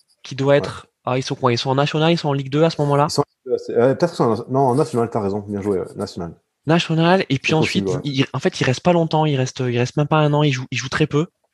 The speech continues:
Speaker 1: Euh, il, et il signe à, à Marseille Consola.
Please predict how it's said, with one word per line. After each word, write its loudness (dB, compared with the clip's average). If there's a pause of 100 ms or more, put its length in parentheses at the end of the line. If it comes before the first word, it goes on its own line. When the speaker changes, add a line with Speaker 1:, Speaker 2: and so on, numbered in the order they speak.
(460)
Speaker 1:
Euh, 0
il, -6
et 2
il 2
signe 0
à, 4 (840)
à 0
Marseille 2
Consola. 0